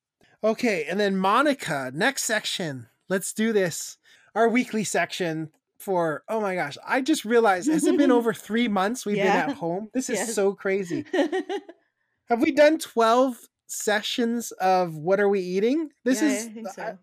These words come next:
Speaker 1: wow. Okay, I gotta look back. That's, uh, it's
Speaker 2: <laughs>
Speaker 1: blowing my mind right now.
Speaker 2: Mm-hmm.
Speaker 1: <laughs> So, um,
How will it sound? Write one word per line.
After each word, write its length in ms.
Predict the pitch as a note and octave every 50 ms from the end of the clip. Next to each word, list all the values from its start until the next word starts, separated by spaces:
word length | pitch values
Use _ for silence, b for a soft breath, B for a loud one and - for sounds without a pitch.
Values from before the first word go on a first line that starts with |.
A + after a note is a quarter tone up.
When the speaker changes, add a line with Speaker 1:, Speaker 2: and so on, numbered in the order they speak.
| _ _ _ _ _ _ _ _ _ _ _ _ _ _ _
Speaker 1:
wow. 360 | - G3 G3+ G#3 F#3+ D#3 C3+ - _ _ -
Okay, 180 | G#3 G#3+ - G#3+
I 80 | G#3+
gotta 160 | G#3+ A#3 A3+ G#3+
look 160 | G#3+ G3+ -
back. 180 | G#3+ F#3+ D#3+ -
That's, 320 | F#3+ G3 F#3+ - - - - - D#3+
uh, 260 | D#3+ D3+ A3 B3 C#4 C#4+
it's 400 | E4 F4+ D#4 G4+ G#4 F4 F#4+ G4
Speaker 2:
<laughs> 40 |
Speaker 1:
blowing 300 | - G3 - G#3 G#3+ G#3
my 120 | G3+ G3 F3+
mind 280 | F#3 F3+ F#3 F#3 F#3
right 160 | F3 E3 D3+ C#3+
now. 240 | D3 C#3+ C3+ C#3+ - _ _ _ -
Speaker 2:
Mm-hmm. 160 | F#3+ F#3 F#3+
Speaker 1:
<laughs> 1080 | F3 E3+ F3+ G#3 B3 B3 - - - - - - - - - D4 C4+ - D4 C4+ - - _ B B B B B B B B B C4+ B B B
So, 60 | -
um, 480 | F#3 F#3 F#3 F#3 F#3 F3+ E3+ D3+ C#3